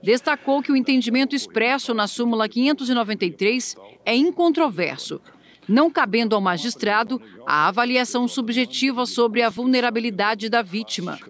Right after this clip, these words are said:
O ministro, que teve o voto seguido por todos os demais do colegiado,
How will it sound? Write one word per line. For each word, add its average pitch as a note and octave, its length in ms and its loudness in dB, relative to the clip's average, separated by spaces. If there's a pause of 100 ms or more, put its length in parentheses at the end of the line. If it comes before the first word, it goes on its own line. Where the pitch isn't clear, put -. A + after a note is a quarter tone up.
(340)
O - 60 0
ministro, C4+ 440 4
que A3 100 -2
teve B3 240 0
o B3 80 0
voto A#3 380 0
seguido A#3 400 0
por B3 220 -2
todos A#3 500 0
os G#3 140 -2
demais B3+ 520 2
do A3 140 -4
colegiado, G3 840 -2